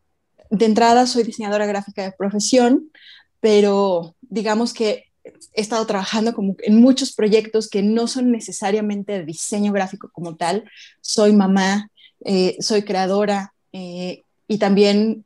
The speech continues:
soy, eh, casamentera de proyectos. <laughs> Me gusta mucho estar como,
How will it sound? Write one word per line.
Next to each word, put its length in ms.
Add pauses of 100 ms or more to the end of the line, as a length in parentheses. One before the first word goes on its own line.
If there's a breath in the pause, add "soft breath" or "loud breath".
soy, 680
eh, 240
casamentera 560
de 120
proyectos. 640 (160)
<laughs> 680
Me 140
gusta 260
mucho 300
estar 360
como, 380